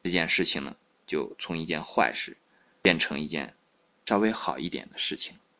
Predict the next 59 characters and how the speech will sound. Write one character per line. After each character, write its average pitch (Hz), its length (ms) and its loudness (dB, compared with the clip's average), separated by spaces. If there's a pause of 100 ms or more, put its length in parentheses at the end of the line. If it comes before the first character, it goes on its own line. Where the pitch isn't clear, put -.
(180)
所 135 100 12
以 - 20 12
这 147 160 12
是 120 100 8
孔 104 220 4
子 110 140 2
为 92 140 2
什 92 120 -4
么 82 120 -6
说 - 320 0 (520)
“见 117 220 6
不 98 100 4
贤 82 360 -2 (200)
而 82 180 -4
内 92 160 2
自 - 160 -4
省” - 360 0
的 - 180 -16 (260)
原 - 280 -10
因， 90 140 -4 (320)
我 90 120 0
猜 98 360 6
的 98 80 -2
啊。 - 260 -10 (480)
好， - 360 10 (140)
讲 131 160 6
到 160 120 12
最 190 160 12
后 180 160 12
呢， 127 160 10
我 101 100 8
们 123 200 6
把 98 140 12
这 127 160 4
个 98 220 6 (560)
同 127 240 4
学 113 240 6
加 147 240 10
群 107 280 2
的 139 100 4
事 123 160 0
情 95 180 -4
稍 107 140 0
微 101 120 0
说 101 200 0
一 92 40 2
下。 82 300 -2 (160)
同 147 140 -2
学 165 120 8
们 160 180 4
在 143 140 8
加 143 220 8
群 110 220 0
的 110 100 4
时 95 160 -2
候 90 160 -4
注 104 240 -6
意 92 80 0
啊， 67 180 -4